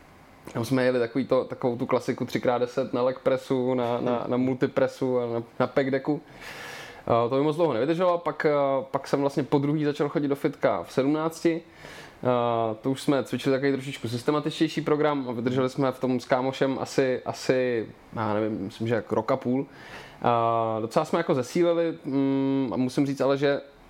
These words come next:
jako na našich postavách se to úplně neprojevilo, to zejména z toho důvodu, že jsme si po tréninku vždycky šli dát langoš,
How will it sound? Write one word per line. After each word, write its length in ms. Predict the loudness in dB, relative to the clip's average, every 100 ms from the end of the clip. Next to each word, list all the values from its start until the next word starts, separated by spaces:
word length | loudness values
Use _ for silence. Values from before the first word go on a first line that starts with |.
| -8
jako 160 | -4 0
na 80 | 0
našich 220 | -2 -4
postavách 420 | -6 0 0 0
se 80 | -2
to 100 | -2
úplně 220 | 0 0
neprojevilo, 500 | 0 0 0 2 0
to 100 | 0
zejména 320 | 0 0 -2
z 40 | -2
toho 160 | 0 0
důvodu, 280 | 2 0
že 60 | 0
jsme 140 | -2
si 120 | -2 -2
po 100 | 0
tréninku 340 | 0 2 0
vždycky 240 | -2 -4
šli 140 | -2 0
dát 140 | 2
langoš, 420 | 0 0 -2 -4